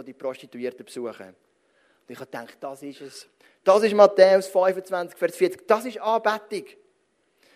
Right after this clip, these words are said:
Statt dass ich jetzt sage, ich gehe heim wie der Joel und nehme noch ein warmes Bad. Ist auch okay zwischendurch. Aber hey, ich gehe jetzt nochmal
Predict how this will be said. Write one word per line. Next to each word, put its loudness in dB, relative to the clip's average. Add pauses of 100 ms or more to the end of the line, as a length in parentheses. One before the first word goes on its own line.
(120)
Statt 4
dass -10
ich -8
jetzt -4
sage, 0
ich -14
gehe -2
heim -6
wie -8
der -14
Joel 6
und 0
nehme 0
noch -2
ein -12
warmes 4
Bad. 6 (400)
Ist 0
auch 8
okay 8
zwischendurch. 6 (380)
Aber -6
hey, -2
ich -8
gehe -4
jetzt -10
nochmal -8